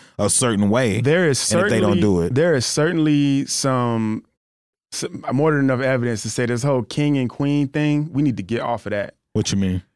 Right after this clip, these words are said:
Speaker 2: Like, "I'm a king, I'm a queen," all this kind of stuff. Like, be humbler about it
Speaker 1: Yeah.
Speaker 2: and, like, go and pr-, proceed through life and, and make things happen. Like, you, it's like you can't call yourself a boss. You can't call yourself a leader. Somebody
Speaker 1: I hate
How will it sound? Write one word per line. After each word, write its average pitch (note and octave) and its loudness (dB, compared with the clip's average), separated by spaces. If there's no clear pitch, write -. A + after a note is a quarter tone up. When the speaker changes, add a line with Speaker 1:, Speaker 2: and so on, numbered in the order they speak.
Speaker 2:
Like, B2 -2
"I'm C3 2
a B2 0
king, C3+ 0
I'm A#2+ 0
a A2+ -2
queen," A#2+ 0
all B2+ 0
this B2+ 0
kind C3 -2
of A#2+ 0
stuff. D3 -2
Like, B2 -2
be F3 2
humbler C#3 2
about G2+ -2
it E2+ -8
Speaker 1:
Yeah. G#2 -4
Speaker 2:
and, B2+ 0
like, A#2 -2
go C#3 0
and A#2 -4
pr-, - -6
proceed - -2
through C3+ -2
life B2+ 0
and, A#2 -2
and A2+ 0
make C#3+ 0
things B2 -4
happen. B2+ -4
Like, A2+ -2
you, C#3+ 0
it's E3 2
like D3+ 0
you C3 4
can't D3 0
call B2+ 2
yourself A#2+ 0
a A2 0
boss. A2 0
You A#2 -2
can't B2 -2
call A#2 0
yourself A2 0
a - -2
leader. A2+ 2
Somebody C3 0
Speaker 1:
I A#2+ 0
hate - 0